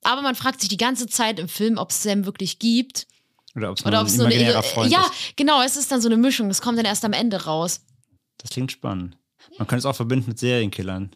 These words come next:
Speaker 2: Son of Sam. <laughs>
Speaker 1: Wow, das ist aber was anderes. <laughs>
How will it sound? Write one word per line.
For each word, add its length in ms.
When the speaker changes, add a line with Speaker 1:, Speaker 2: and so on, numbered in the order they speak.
Speaker 2:
Son 240
of 120
Sam. 420
<laughs> 40
Speaker 1:
Wow, 360
das 140
ist 100
aber 140
was 140
anderes. 600
<laughs> 60